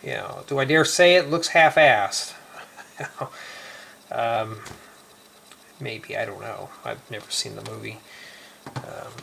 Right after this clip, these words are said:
you do get several figures. I think there's four of 'em that are included. Well, there's five. I'm not gonna run through all of 'em, but when I do the review, I will. I used to take my time through the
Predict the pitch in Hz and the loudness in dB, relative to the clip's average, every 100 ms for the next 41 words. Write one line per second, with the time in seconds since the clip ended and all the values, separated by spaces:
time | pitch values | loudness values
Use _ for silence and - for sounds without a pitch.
0 | - - 135 127 143 139 143 - 170 151 | -20 -18 -14 -6 -4 0 0 2 4 4
1 | 143 - 208 208 214 214 208 - - - | 2 4 4 8 8 8 6 2 0 0
2 | - 139 131 185 180 175 156 - - - | -2 -4 -10 -10 -6 -2 0 -2 -6 -2
3 | 175 180 170 165 156 147 139 131 - - | 2 2 2 -2 -2 -2 -2 -4 -6 -2
4 | 175 175 175 170 - - - - - - | 0 0 0 -2 -6 -16 -16 -12 -12 -14
5 | _ _ - - 135 - - 170 165 165 | _ _ -12 -6 -4 -4 2 4 6 6
6 | 165 165 - 160 165 170 139 170 156 151 | 6 2 0 -2 2 2 2 2 4 4
7 | 151 139 - 156 147 143 135 135 131 131 | 2 0 0 6 8 8 8 6 2 -2
8 | 127 131 123 117 - - - 143 135 143 | -4 -4 0 0 -2 -10 -6 -2 -2 -2
9 | 139 127 127 120 135 131 123 117 113 110 | -2 0 0 -2 2 6 6 4 0 -2
10 | 110 - - - - _ - - - - | -4 -12 -20 -20 -20 _ -20 -20 -20 -20
11 | - _ _ - - _ _ _ - - | -20 _ _ -20 -20 _ _ _ -12 -6
12 | - 175 285 294 151 - 175 165 143 175 | -4 -2 -2 -4 -2 0 0 0 0 4
13 | 175 170 - 156 135 | 4 4 0 -6 -4